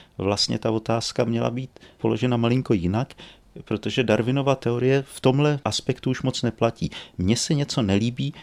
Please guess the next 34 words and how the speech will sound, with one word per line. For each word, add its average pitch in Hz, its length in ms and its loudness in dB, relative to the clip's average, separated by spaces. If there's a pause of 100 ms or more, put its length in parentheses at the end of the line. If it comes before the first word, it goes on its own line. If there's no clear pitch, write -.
(100)
na 107 100 2
té 123 180 -2
Dawkinsově 110 640 0
teorii 82 420 -2
sobeckého 85 640 0
genu. 82 280 -6 (240)
A 87 100 -10
to 98 400 2
řešení, 107 560 2
který 107 320 -2
nabízím, 107 720 0 (520)
já 101 160 -2
mu 104 120 0
říkám 110 340 0
teorie 107 600 -2
zamrzlé 98 520 -2
plasticity, - 800 -2 (320)
je 104 220 4
do 117 140 4
určité 127 440 -2
míry 113 340 2 (220)
návratem 123 880 2
k - 100 -14
té 95 180 0
původní 113 680 0 (280)
Darwinově 104 640 2
teorii. 104 540 -2 (220)
Ale 101 180 4
jenom 139 320 2
v - 220 -20
určitým - 520 -2
slova 107 320 0
smyslu, - 460 -2
protože - 580 -4